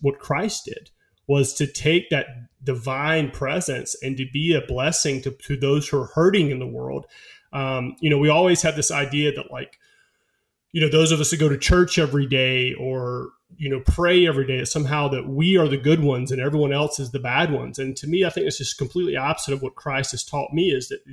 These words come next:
these gifts and this blessings of, um,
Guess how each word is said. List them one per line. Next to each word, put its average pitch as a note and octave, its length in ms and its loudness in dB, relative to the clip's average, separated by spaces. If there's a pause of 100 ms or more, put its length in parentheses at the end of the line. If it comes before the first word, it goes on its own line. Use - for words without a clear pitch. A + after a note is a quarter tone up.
these E3 260 -6
gifts - 760 -4
and C#3 120 -2
this C#3 120 -4
blessings C3+ 760 -2 (100)
of, B2+ 360 -4 (180)
um, B2+ 440 -12